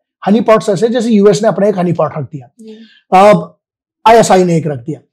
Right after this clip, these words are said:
Speaker 1: आईएसआई का honey pot होता है यूएस का आपका, वो honey pots होंगे top class organizations की जो control करना चाहते हैं governments को।
Speaker 2: हम्म।
Speaker 1: कैसे? Government क्या है? Government कुछ powerful लोगों की एक समिति है। सरकार है क्या?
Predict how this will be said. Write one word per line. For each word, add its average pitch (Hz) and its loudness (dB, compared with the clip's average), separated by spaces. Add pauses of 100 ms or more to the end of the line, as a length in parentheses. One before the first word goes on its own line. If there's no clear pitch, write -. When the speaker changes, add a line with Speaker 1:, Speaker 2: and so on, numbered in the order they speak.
(180)
Speaker 1:
आईएसआई 226 2
का 233 0
honey 202 0
pot 170 -2
होता 185 -2
है 254 -2
यूएस 185 0
का 226 0 (360)
आपका, 254 0 (360)
वो 285 4
honey 202 0
pots 269 2
होंगे 262 0
top - -2
class 220 2
organizations 165 -2
की 151 -18
जो 147 -4
control 220 2
करना 208 0
चाहते 170 -2
हैं 233 -4
governments 139 -8
को। - -20 (200)
Speaker 2:
हम्म। 220 -20
Speaker 1:
कैसे? 233 0 (280)
Government 254 4
क्या 185 2
है? 151 -4
Government 247 -2
कुछ 320 0
powerful 247 0
लोगों 190 0
की 185 -8
एक 269 -6
समिति 170 -4
है। - -10
सरकार 240 0
है 180 0
क्या? - -14